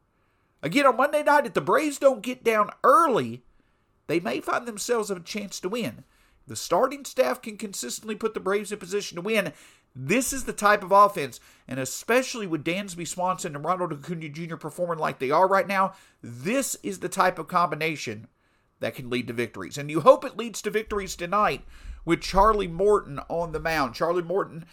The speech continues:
has m-, been much better over his past three or four starts, but it's gonna be interesting to see.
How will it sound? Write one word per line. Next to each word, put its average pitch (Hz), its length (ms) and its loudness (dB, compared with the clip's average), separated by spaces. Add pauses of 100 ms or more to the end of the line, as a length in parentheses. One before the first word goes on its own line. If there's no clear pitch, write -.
(200)
has 160 280 0
m-, 143 360 -12
been 156 200 0
much 180 400 -2
better 185 360 2
over 151 280 -4
his 139 180 -8
past 170 460 2 (360)
three 185 220 0
or 170 80 2
four 165 300 0
starts, 175 480 4
but 143 120 -2
it's - 140 -14
gonna 214 140 -10
be 269 160 -10
interesting 254 560 -8
to 226 60 -10
see. 139 420 -4